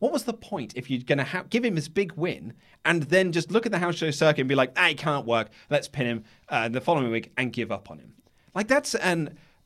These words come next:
a two-month fre-, like, a two-month period where you've got three steps and you've just given up.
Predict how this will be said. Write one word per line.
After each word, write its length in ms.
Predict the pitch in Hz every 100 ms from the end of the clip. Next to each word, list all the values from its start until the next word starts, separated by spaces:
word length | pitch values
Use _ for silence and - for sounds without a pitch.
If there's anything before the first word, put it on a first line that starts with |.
| -
a 80 | 165
two-month 680 | - - 262 254 220 175
fre-, 320 | 165 - 156 -
like, 140 | 147
a 60 | 151
two-month 580 | - - 294 233 208 -
period 540 | - 139 101 76 71 _ _ _
where 240 | 143 151 151
you've 260 | 147 143
got 320 | 143 139 131 - _ _ _ _ _ _ -
three 440 | 113 - 190 196
steps 580 | 160 - 90 82 - - _ _ _ _ _ _ -
and 120 | 165
you've 220 | 147 143
just 480 | - - 160 - -
given 300 | - 107 104
up. 220 | 85 71